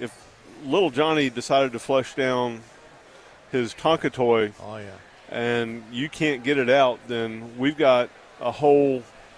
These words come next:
Speaker 1: uh, whole host of people that, that shop with us that I'd give them the key to my house, you know,
Speaker 2: Yeah.
Speaker 1: today.
Speaker 2: These are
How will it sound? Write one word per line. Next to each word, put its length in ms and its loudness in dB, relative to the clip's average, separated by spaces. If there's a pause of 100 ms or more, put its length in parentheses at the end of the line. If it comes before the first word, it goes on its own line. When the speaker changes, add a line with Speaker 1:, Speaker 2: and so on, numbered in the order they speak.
(220)
Speaker 1:
uh, 280 -6
whole 220 2
host 420 2
of 260 -2
people 400 -4
that, 180 -4 (120)
that 180 -6
shop 340 0
with 160 -4
us 180 -8
that 200 -4 (680)
I'd 200 -2
give 140 4
them 160 -6
the 60 -8
key 180 -6
to 60 -8
my 140 -4
house, 380 -4 (220)
you 80 -10
know, 80 -6
Speaker 2:
Yeah. 80 -10
Speaker 1:
today. 420 -2 (220)
Speaker 2:
These 200 -8
are 80 -4